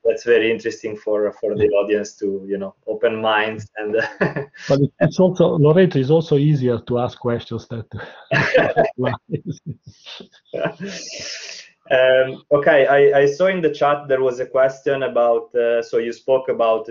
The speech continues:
Speaker 1: this, uh, familiarity attraction, uh, and in general, let's say, uh, s-, social robot, let's say. And in the chat there was a question about, um,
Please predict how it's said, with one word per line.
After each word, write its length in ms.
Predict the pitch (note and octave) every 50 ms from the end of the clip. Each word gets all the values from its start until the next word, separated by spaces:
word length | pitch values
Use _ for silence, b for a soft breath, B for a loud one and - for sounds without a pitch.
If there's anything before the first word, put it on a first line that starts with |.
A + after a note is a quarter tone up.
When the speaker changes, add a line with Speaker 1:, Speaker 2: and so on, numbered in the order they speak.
| A2 G#2+
Speaker 1:
this, 260 | A2 A2 G#2+ G#2 A2
uh, 320 | G#2+ G#2 G#2+ G#2+ G#2 G#2 -
familiarity 640 | - A#2 A2 G#2+ G#2+ A2 A2 A2 A2 A2 G#2+ G#2+ A2+
attraction, 800 | G#2+ G#2 - - A2 G#2+ G#2+ A2 - - - - A2+ A2 A2 A2
uh, 180 | A2+ A2 A2 A2 - _ _ _ _ _ -
and 240 | G2+ G#2 G#2 G2+
in 360 | G#2 G#2+ G#2 G#2 G#2 G#2+ G#2 G2+
general, 580 | A2 G#2+ G#2+ G#2+ G#2 G2+ G2+ G2+ G2 G2+ F#2+ F#2+
let's 220 | G#2 G#2+ G#2+ -
say, 300 | G#2+ G2 F#2+ F#2+ F#2 F2+ - F2+
uh, 260 | F#2 F#2 F2+ F#2 G2 G2
s-, 180 | - - - _ _ _ _ _
social 500 | - - - A#2 A#2 A2+ - C3+ A#2+ A#2+
robot, 480 | A2+ G#2 G#2 A2+ A#2+ C#3 C#3+ D3 D3 A#2
let's 240 | G#2+ G#2 G#2 -
say. 340 | - A2 G#2+ A2 A#2 C3 C3+ _ _ _ _ _ _ _ _ _
And 160 | - A2 A2 A2+
in 100 | A#2 A#2
the 100 | A2+ G#2+
chat 260 | - C#3 C3 C3 B2+
there 120 | B2 A#2+
was 220 | A#2 A#2 A2+ A2+ A#2+
a 60 | A2+
question 580 | - - A2+ A2+ - - - - A#2+ A2+ A2+
about, 480 | A2 G#2+ G#2 G#2 G2+ G2+ G#2 G#2 - -
um, 640 | G#2 G#2 G2 G2 G2 G2 G2 F#2+ G2 G2+ - -